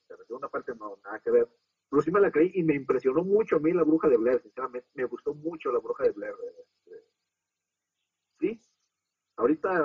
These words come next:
en esta década, yo creo que las películas que más, que más impresionan por, yo creo que es, yo creo que más impresionan porque están basadas en hechos reales, porque tienen, tienen, tienen un-,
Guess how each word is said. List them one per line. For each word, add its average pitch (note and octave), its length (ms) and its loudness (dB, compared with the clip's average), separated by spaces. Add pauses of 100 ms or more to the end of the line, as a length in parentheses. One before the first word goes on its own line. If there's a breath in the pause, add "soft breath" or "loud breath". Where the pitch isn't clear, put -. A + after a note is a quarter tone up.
(360)
en A#2+ 100 -2
esta E3+ 180 -2
década, E3 340 2
yo D#3+ 100 4
creo E3 140 -2
que D#3 80 4
las C3+ 100 0
películas D#3+ 480 0
que A#2+ 100 -4
más, - 280 -2 (480)
que A#2+ 80 -10
más B2 160 -8
impresionan F3 800 -2 (120)
por, F#2+ 360 -4 (1300)
yo D#4 140 2
creo A4+ 140 2
que A#4 80 2
es, - 120 0 (340)
yo D4+ 160 2
creo - 100 2
que G3+ 80 -2
más G#3 160 -2
impresionan F3+ 400 2
porque E3 220 -2
están C#3+ 200 -6
basadas F3+ 300 -2
en C3+ 80 -8
hechos D#3 240 -2
reales, C3 380 2
porque - 220 -20
tienen, C3 220 -8
tienen, C#3+ 300 -4
tienen C#3 260 -8
un-, B2 180 -10